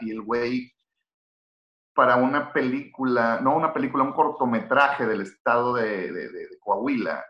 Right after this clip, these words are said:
me pide que haga tres canciones de punk rock,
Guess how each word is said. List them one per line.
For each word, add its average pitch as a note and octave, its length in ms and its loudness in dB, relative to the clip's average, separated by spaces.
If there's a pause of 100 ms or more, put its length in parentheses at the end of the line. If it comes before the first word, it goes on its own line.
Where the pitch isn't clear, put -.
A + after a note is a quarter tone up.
me F#2+ 120 -12
pide A#2 280 -8
que - 80 -4
haga A#2 240 0
tres B2 240 -4
canciones B2+ 920 -4 (800)
de - 260 -6 (200)
punk C3 320 0
rock, B2+ 280 6